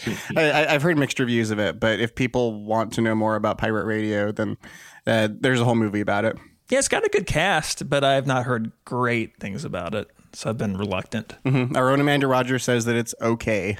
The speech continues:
Speaker 1: Well, hey, with that endorsement. Hey.
Speaker 2: <laughs>
Speaker 1: One thing that is worth pointing out with this album is that there are at least three unique mixes. There's the original stereo, the original mono, and a nineteen ninety-five remix.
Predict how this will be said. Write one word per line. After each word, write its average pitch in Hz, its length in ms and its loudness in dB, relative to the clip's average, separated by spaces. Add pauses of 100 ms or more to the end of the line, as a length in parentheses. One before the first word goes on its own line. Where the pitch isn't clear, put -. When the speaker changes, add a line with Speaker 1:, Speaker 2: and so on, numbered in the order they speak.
(300)
Speaker 1:
Well, - 240 2
hey, 165 220 4
with 156 140 2
that 147 120 4
endorsement. 135 600 -2 (380)
Hey. 151 540 2 (340)
Speaker 2:
<laughs> - 360 -10
Speaker 1:
One 196 240 2
thing 349 180 0
that 170 100 6
is 170 140 2
worth 175 160 0
pointing 165 300 2
out 135 140 2
with 143 100 2
this 143 180 2
album 147 380 2
is 123 160 -2
that 120 320 0
there 151 100 2
are 175 160 4
at 131 80 0
least 139 440 0
three 131 280 0
unique 135 460 0
mixes. 170 840 0 (220)
There's 127 320 0
the 123 100 0
original 147 300 2
stereo, 160 640 4
the 147 100 0
original 131 320 0
mono, 131 440 2
and 135 120 -2
a 123 60 0
nineteen 147 400 0
ninety-five 127 540 0
remix. 143 640 0